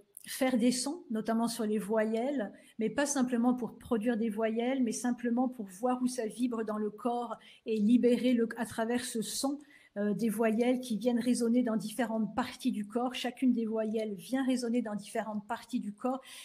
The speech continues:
et donc ça libère et ça fluidifie ces différentes régions en fait.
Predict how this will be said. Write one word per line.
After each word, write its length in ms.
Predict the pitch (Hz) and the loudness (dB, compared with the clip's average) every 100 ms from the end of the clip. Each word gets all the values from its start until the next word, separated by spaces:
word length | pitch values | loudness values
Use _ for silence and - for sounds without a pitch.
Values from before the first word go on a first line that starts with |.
| - | -4
et 100 | 233 | 2
donc 200 | 240 240 | 4 4
ça 180 | 254 233 | 4 2
libère 420 | 233 233 254 254 | 4 6 4 4
et 60 | |
ça 220 | 240 247 208 | 0 -2 -4
fluidifie 640 | - 247 220 226 - 254 | -2 0 2 0 -2 0
ces 140 | 254 | 0
différentes 580 | 202 208 226 208 214 208 208 214 | -2 -4 -4 -4 -4 -4 -8 -8
régions 420 | 220 208 208 202 | -8 -8 -8 -10
en 100 | 180 | -12
fait. 320 | - 165 - | -16 -20 -20